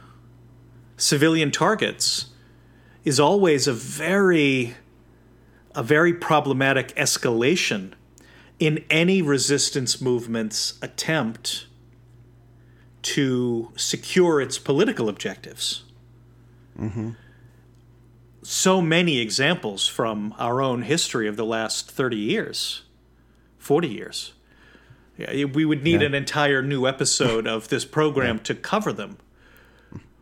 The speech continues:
Speaker 1: But I can appreciate why she doesn't want these things done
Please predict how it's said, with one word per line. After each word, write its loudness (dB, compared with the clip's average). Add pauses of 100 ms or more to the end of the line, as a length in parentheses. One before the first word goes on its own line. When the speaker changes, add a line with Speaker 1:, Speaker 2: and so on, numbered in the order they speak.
(720)
Speaker 1:
But 4
I 2
can 0
appreciate 0
why 0 (360)
she -4
doesn't 0
want -2
these -2
things -2
done -2